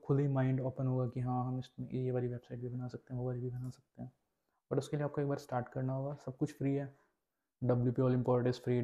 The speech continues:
data is free, your mind is free, creativity is free। You just have to take the action।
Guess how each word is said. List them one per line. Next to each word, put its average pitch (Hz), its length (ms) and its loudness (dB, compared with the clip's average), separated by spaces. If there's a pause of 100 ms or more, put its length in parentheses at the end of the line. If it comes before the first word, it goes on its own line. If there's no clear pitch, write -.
data 123 260 2
is - 180 -8
free, 123 200 2 (680)
your 120 240 4 (100)
mind 120 260 4
is - 120 -10
free, 117 160 2 (140)
creativity 117 640 0 (100)
is - 180 -12
free। 120 160 -4 (580)
You 135 160 -2
just - 200 -8
have 123 160 0
to 120 80 0
take 117 160 -2
the - 160 -6
action। - 300 -14